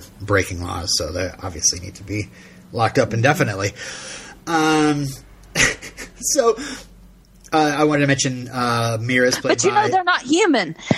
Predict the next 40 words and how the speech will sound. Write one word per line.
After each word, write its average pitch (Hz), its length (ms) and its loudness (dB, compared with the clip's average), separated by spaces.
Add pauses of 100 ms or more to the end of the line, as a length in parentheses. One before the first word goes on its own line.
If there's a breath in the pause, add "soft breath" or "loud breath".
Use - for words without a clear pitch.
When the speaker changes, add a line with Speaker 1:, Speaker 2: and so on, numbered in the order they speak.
(140 loud breath)
Speaker 2:
They're 226 140 4
not 254 200 4
Speaker 1:
Oh, - 100 4
that's - 100 -6
Speaker 2:
human, 269 440 2
Speaker 1:
true, 139 360 -2
they're 117 120 -2
Speaker 2:
so 262 120 4
Speaker 1:
not 117 120 2
Speaker 2:
that's - 180 2
Speaker 1:
human. 202 240 0
Speaker 2:
okay. 220 680 0
Speaker 1:
<laughs> - 40 -20
Yeah, 113 320 4
yeah. 110 220 4 (640 loud breath)
I 139 80 4
mean, 135 160 4
if 127 200 4
they 143 140 4
were, 135 120 4
like, 120 200 4
kids 123 240 2
in 107 100 -2
Idaho, 110 640 0
or, 123 140 -6
I 131 40 -4
mean, 123 140 0
uh, 107 320 0
uh, 110 140 -2
vigilantes 117 560 2
Speaker 2:
Yeah. 240 240 4
Speaker 1:
in - 80 2
Idaho, 95 380 -2 (220)
that'd 107 180 -2
be, 95 320 -4 (160)
that'd 110 160 -2
be 98 60 0
one 98 180 -2
thing. 87 240 -4 (1200 loud breath)
Um, 98 380 0